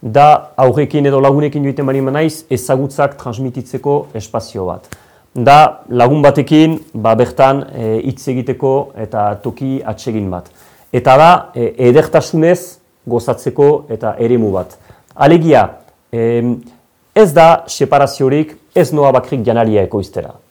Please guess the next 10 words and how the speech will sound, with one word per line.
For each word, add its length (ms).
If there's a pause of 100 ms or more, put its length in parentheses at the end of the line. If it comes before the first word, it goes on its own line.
(140)
Ba 160
noa, 400 (180)
ba, 140
zentzu, 680 (360)
eh, 280
hainitzez 720 (280)
betea 360
den 160
zerbaiten 460
egitera, 420